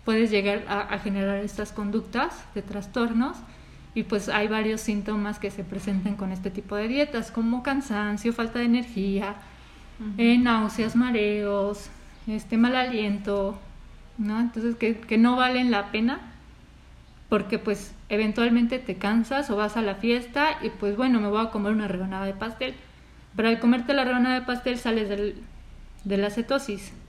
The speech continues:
Speaker 2: Ujú.
Speaker 1: Y entonces hay que volver a empezar y hay que hacer otros días otra vez. Y, pues, no es una dieta sostenible, o sea, nos orilla mucho al aislamiento.
Speaker 2: Ujú.
Speaker 1: Lo mismo pasa con el ayuno intermitente, ¿no?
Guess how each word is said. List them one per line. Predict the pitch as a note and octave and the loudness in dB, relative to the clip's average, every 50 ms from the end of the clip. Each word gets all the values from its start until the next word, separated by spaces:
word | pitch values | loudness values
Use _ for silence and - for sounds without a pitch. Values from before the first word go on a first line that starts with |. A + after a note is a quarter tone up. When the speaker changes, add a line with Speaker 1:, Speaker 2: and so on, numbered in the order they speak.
| - - - - | -20 -20 -16 -14
Speaker 2:
Ujú. | G#3 G3+ G#3 G3+ F#3 G3 - A3+ | -12 -10 -8 -8 -8 -4 0 2
Speaker 1:
Y | A3+ A3 | 4 4
entonces | G#3 G3 G#3 A3 A#3+ A#3 A3+ | 4 2 0 0 0 0 -2
hay | G3+ G3+ | -4 -4
que | - A3 | -2 0
volver | G#3 G#3 G3 G3+ G3+ G3+ | 0 0 2 0 0 0
a | G#3+ | 0
empezar | G#3+ G#3+ A#3+ A#3 - - A#3+ A#3+ A#3+ B3 A#3+ A#3+ A#3+ A#3+ A#3+ A#3+ A#3+ - - - - - - - - - - - - | 0 0 -2 -2 -2 -2 0 0 2 2 2 2 2 2 0 0 -2 -6 -10 -16 -18 -20 -20 -20 -20 -20 -14 -6 -2
y | G3+ | -2
hay | G3 F#3+ | -2 0
que | G3 G#3 | -2 -2
hacer | G#3 A3 G3+ G#3 | -2 -2 0 0
otros | G3+ G3+ A3 G#3+ G#3+ F#3+ G3 | -2 -2 -2 -2 -2 -2 -2
días | A3+ A3+ A3 A3 A3+ B3 | -2 -2 -2 0 -2 -4
otra | A#3 - B3 B3+ B3 | -4 -2 0 0 0
vez. | B3 B3 A#3+ A#3+ B3 A#3+ - - | 0 0 0 0 -2 -4 -6 -8
Y, | - | -6
pues, | - - C#4 B3 | -4 -2 2 4
no | B3 B3+ | 4 4
es | C4 C4 - | 2 2 2
una | C#4+ C#4 C#4 C4+ B3 | 2 2 4 2 2
dieta | A3+ A3 A3 - A#3+ B3+ | 0 -2 -2 -2 -4 -6
sostenible, | B3 - G3+ F#3 - - F#3 F#3 F#3+ F#3 F3+ F#3 F#3 F#3 | -4 -6 -8 -10 -8 -8 -6 -4 -4 -2 -2 -2 -2 -4
o | F3+ | -4
sea, | F#3 F#3+ F#3+ F#3 F#3+ F#3+ F#3+ - - - - - - - - - - - - - - - - - | -4 -4 -4 -4 -4 -6 -8 -10 -12 -16 -20 -20 -20 -20 -20 -20 -20 -20 -20 -20 -20 -8 -2 0
nos | A3 A3 G#3+ - A#3+ | 2 2 2 2 2
orilla | A3+ A#3+ B3 A#3+ B3+ B3+ | 2 4 4 4 4 4
mucho | B3 A#3+ A#3+ A#3+ A#3 - B3 | 6 6 6 4 4 0 -2
al | A3+ G#3+ | 0 0
aislamiento. | G3 F#3+ F#3 F#3 F#3 F#3 F#3 F#3 F#3 F3+ - - - - - - - - A#3+ | 0 -2 -2 -2 -2 -2 0 -2 -2 -4 -6 -8 -14 -18 -20 -20 -20 -16 -14
Speaker 2:
Ujú. | A#3 G#3 G3 - G#3 G3+ G3 A#3 | -12 -12 -12 -12 -12 -10 -6 0
Speaker 1:
Lo | A3 A3 | 2 6
mismo | A3+ A#3 A#3 A#3 A#3+ A#3 | 6 8 8 6 6 4
pasa | A3+ G#3+ - A3 G3+ G3+ | 0 -2 -2 -2 -4 -4
con | - G3 F#3 F#3 | -2 -2 0 0
el | F3+ F#3 | 0 0
ayuno | F#3+ F#3+ G3 F#3 F#3 | 0 -2 -2 -2 -2
intermitente, | F#3 F#3 F#3 G#3 A3 A3+ B3 A#3+ D4+ D#4+ D4+ - G#3 G3 | -2 -2 -2 0 2 2 2 2 0 -4 -4 -4 -4 -4
¿no? | G3 G#3 B3 D4+ | -4 -4 -6 -8